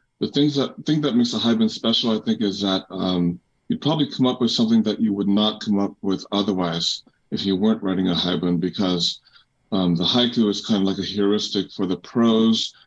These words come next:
and you wouldn't, you know, you, you, the prose is kind of building off the haiku and vice versa. So you come up with something that could probably only occur in that form. And, um,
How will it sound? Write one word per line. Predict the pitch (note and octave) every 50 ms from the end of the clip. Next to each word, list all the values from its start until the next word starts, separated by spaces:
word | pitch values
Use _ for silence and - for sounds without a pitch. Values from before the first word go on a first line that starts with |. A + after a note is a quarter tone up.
| _ _ _ _ _ _ _ _ - -
and | G#2+ G2+ G2+ G2 G2 G2 -
you | - - A2 G#2+
wouldn't, | G#2+ A#2 A2+ G#2+ G#2+ G2+ G#2+ - - -
you | - - G#3+
know, | G3 G2
you, | F#2+ G#2 G#2+ G#2+
you, | - A3+ A3+ -
the | - G3+
prose | - - B2 A2+ A2 G#2
is | G#2+ G2+ -
kind | - A2 G#2
of | F#2 G#2
building | A2 G#2 G2 G#2 G2+
off | G2+ G2+ G2+ G#2 -
the | G#2
haiku | F#2 G2 G#2 G#2 G2+ - -
and | G#2+ G2 F#2+ F2+
vice | F2+ G2 F#2+ F#2 -
versa. | - G#2 G#2 G#2 - G2+ F2+ F2
So | - - G2+
you | F#2+ F#2+ F#2+ -
come | - - A#2
up | B2 A#2+ A#2
with | G#2+
something | - - A2 G2+ G#2+ G#2 G2+
that | G2+ G2 F2+ - -
could | G#2+ F#2 - _ _ _ -
probably | B2 A#2+ A2 G#2 G#2 - -
only | G#2+ A2+ A2 A2 G#2+ G2+ G2
occur | F#2+ - - A2 G#2 G#2 G#2 A2 A2 A2+ _ _ _ _ _ _ _ _ _ _ _ _ -
in | A2 F#2+
that | G#2 G2+ G2+ -
form. | - - G2+ G#2 A2 B2+ D3 D3 - _ _ _ _ _ _ _ _ _ _ _ _ _ _ _ _ _ -
And, | A2 G#2 G#2 G2+ G2 G2 G2 F#2+ F2+
um, | F#2+ F#2+ F#2+ F#2+ F#2+ F#2 F#2 F#2 F2+ F#2